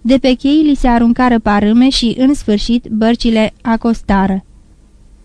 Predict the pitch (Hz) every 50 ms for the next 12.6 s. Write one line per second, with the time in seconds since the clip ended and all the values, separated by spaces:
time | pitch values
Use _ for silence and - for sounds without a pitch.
0 | - - - - 269 277 339 370 359 - 294 254 226 220 214 208 214 - - -
1 | 220 214 214 - 220 208 214 226 247 277 285 - - - 233 214 - 240 240 240
2 | 247 240 233 - 226 220 214 220 220 220 - 220 220 226 247 247 247 240 226 226
3 | 233 233 226 226 - 240 240 - 240 233 - 226 220 226 226 - 226 220 - -
4 | 202 196 190 170 - 185 185 190 - - - - _ _ _ _ - - - _
5 | - - _ _ - 247 233 226 277 277 262 330 359 - - 370 349 302 269 233
6 | 220 220 226 247 254 254 226 220 208 208 208 208 214 220 220 214 - 226 226 247
7 | - - 262 254 262 262 311 320 - 277 247 214 202 214 226 226 214 233 254 254
8 | 247 247 220 208 214 202 202 208 202 202 202 208 214 240 - - - - - 233
9 | 240 - 269 277 285 254 220 240 240 - - 226 220 220 - 226 226 233 254 240
10 | 220 226 220 - 214 208 202 220 226 240 - 247 233 240 - 226 214 220 - -
11 | 233 233 - 233 214 202 208 208 214 214 220 233 226 220 220 208 208 214 - -
12 | 233 240 - - 208 208 208 202 208 202 240 -